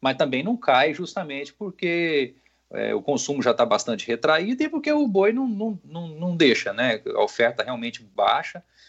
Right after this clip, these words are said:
limita uma, um, um, uma devolução. Agora, eu devo reconhecer aqui que esses níveis atuais de preço da carne já são uma grande surpresa pra mim há mais de um ano. Eu achava que não, não rompia nem os, os, os dezesseis lá atrás. E olha que tá subindo, né, a régua.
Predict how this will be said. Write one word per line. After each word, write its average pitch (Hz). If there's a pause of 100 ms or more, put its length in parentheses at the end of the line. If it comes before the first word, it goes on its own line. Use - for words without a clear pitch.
(160)
limita 170
uma, 151
um, 120
um, 120
uma 113
devolução. 127
Agora, 135 (360)
eu 135
devo 160
reconhecer 233
aqui 175
que 233
esses 160
níveis 143
atuais 117
de 113
preço -
da 110
carne 180
já 190
são 214
uma 254
grande 214
surpresa 165
pra 143
mim 220
há 277
mais 214
de 349
um 370
ano. 165
Eu 110
achava 170
que 277
não, 190 (340)
não 151
rompia 165
nem 190
os, 214
os, 120
os 110
dezesseis 127
lá 104
atrás. 104
E 117
olha 190
que 302
tá -
subindo, 226
né, 127
a 110
régua. 101